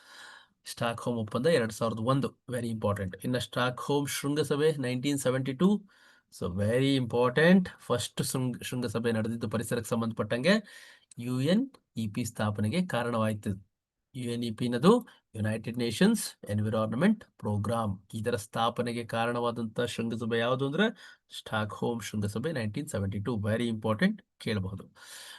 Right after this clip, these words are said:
So ಇನ್ನ ರಿಯೋ ಸಮಿಟ್ಸ್ ಅಥವಾ ಅರ್ತ್ ಸಮಿಟ್ಸ್ ಅಂತ ಕರೀತಾರೆ, ರಿಯೋ ಸಮಿಟ್ಸ್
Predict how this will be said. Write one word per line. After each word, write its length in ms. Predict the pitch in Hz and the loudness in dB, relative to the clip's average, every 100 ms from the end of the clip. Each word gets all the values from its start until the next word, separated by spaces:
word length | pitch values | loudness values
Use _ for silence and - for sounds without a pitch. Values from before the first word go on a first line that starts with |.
| - - | -16 -4
So 120 | 127 | 0
ಇನ್ನ 200 | 131 135 | 2 2
ರಿಯೋ 300 | 127 135 147 | 4 4 4
ಸಮಿಟ್ಸ್ 560 | 131 - 139 113 - 123 | 4 2 0 0 0 0
ಅಥವಾ 200 | 104 - | -2 -4
ಅರ್ತ್ 340 | - 135 - | 0 0 0
ಸಮಿಟ್ಸ್ 380 | - 135 131 131 | 0 2 2 0
ಅಂತ 140 | 123 | -2
ಕರೀತಾರೆ, 500 | 123 117 120 110 143 | -2 0 -2 0 -2
ರಿಯೋ 380 | 117 117 123 123 | -2 -2 0 0
ಸಮಿಟ್ಸ್ 760 | 107 - 117 107 104 - - | -2 -2 -2 -2 -4 -12 -14